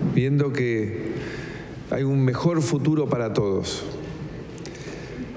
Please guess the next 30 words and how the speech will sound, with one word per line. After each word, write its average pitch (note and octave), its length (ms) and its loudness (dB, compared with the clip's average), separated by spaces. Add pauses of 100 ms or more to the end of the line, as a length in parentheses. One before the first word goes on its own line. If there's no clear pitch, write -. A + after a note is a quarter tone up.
(340)
Pero C3 160 2
también F3+ 340 2
supimos F3+ 880 2
desde C3+ 160 4
el C3 60 2
primer D3 320 2
día E3+ 400 2
que C#3+ 100 0
este C#3+ 220 2
no C3 80 4
iba C3+ 140 2
a B2+ 40 0
ser C3+ 220 2
un B2+ 180 2
camino C3 480 2
sin A#2+ 200 2
obstáculos, G2 800 -2 (680)
porque A#2 240 2
la B2 140 0
vida F3 380 2
diaria D#3 520 2 (640)
los A#2+ 220 0
tiene. G#2+ 400 0 (1400)
Y B2 80 2
claramente F#3 480 2
íbamos E3+ 200 6
a D3 60 6
tener D#3+ 200 4
obstáculos G3+ 640 2
porque C3 840 0